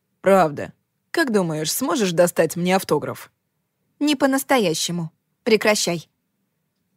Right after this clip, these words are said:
Speaker 1: Конор был мужественным. И только между нами, но я рад этому. Клоун не заслуживал её.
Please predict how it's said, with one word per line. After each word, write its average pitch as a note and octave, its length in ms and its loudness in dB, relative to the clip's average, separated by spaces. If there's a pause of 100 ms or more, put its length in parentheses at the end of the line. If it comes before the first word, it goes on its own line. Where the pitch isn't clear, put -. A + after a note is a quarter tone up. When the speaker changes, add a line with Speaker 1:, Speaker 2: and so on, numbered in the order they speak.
Speaker 1:
Конор F#3+ 380 4
был F3 520 2 (500)
мужественным. B3 760 0 (500)
И E3+ 140 0
только F3+ 340 0
между F3+ 300 -2
нами, A3+ 300 -2
но G3 120 0
я F#3+ 160 4
рад A#3 240 0
этому. A#2+ 380 -12 (400)
Клоун B3+ 420 4
не F#3+ 140 2
заслуживал D#3+ 640 0
её. C#3 260 -8